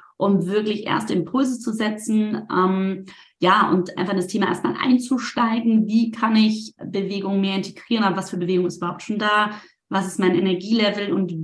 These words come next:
was ist gerade das, was ich brauche? Und da schöpfe ich halt aus meinen Tools einerseits eben aus dem Sportbereich, Bewegungsbereich,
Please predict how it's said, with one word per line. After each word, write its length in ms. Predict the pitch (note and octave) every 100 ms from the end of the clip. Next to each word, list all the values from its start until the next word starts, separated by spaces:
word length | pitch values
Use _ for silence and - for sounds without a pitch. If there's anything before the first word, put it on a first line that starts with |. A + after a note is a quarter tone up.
| E3
was 320 | C3 - -
ist 140 | -
gerade 280 | - F3+ F3+
das, 220 | F3 F3
was 140 | F3 F3
ich 160 | F3+
brauche? 420 | - D3+ F3+ A#3 A3+
Und 80 |
da 100 | F3+
schöpfe 300 | E3+ G3 -
ich 100 | F#3+
halt 140 | G3 F3
aus 120 | E3+
meinen 200 | F3+ E3+
Tools 420 | G3+ G3+ G3 -
einerseits 540 | - F#3+ F3+ F3 F3 -
eben 240 | F3 F3
aus 140 | F3 F3+
dem 60 |
Sportbereich, 640 | - G3 G#3+ F#3+ F3 F3 F3
Bewegungsbereich, 580 | F3+ F3+ F3 E3+ F3